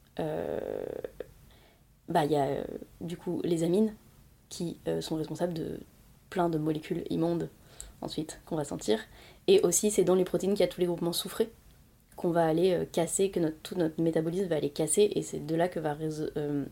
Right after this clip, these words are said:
de là que vont naître toutes les molécules soufrées, euh, qu'on déteste, quoi. Et genre, euh, toutes les molécules, le scatol, l'indole, la putrescine,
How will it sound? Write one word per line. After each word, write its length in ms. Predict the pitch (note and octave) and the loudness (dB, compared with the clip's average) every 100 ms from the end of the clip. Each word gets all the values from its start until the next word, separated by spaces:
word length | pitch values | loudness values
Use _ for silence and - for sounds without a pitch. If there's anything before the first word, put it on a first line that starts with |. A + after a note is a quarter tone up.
| - - - - | -12 -20 -20 -12
de 180 | - F3 | -4 0
là 180 | E3+ F#3+ | 4 4
que 160 | G3 F3+ | 2 0
vont 180 | E3 | 4
naître 280 | E3+ F3+ - | 4 4 0
toutes 140 | - F#3+ | -4 0
les 80 | |
molécules 360 | F3 E3 D#3+ E3+ | 2 2 -2 -4
soufrées, 480 | - F3 - G#3 F3+ | -6 -4 4 4 4
euh, 160 | E3 E3 | 0 -4
qu'on 140 | - D#3+ | -4 -2
déteste, 340 | D#3+ E3+ - | -2 -4 -8
quoi. 160 | - E3 - | -12 -12 -8
Et 80 | E3+ | -6
genre, 180 | D#3+ | -6
euh, 100 | E3+ E3+ F3+ - - - - - | -10 -12 -16 -20 -20 -20 -20 -16
toutes 220 | - G3+ - | -10 -6 -2
les 80 | |
molécules, 340 | F3 E3 E3 D#3+ | 0 -2 -4 -8
le 60 | |
scatol, 640 | D3+ - D#3 D3 - D3+ D#3 | -8 -8 -10 -10 -10 -8 -4
l'indole, 840 | D#3+ C#3+ C#3+ D#3+ D3 D#3 D#3 - - | -4 -4 -6 -4 -4 -6 -6 -6 -6
la 80 | |
putrescine, 720 | - - - D#3 - - D3+ | -8 -10 -10 -10 -8 -4 -2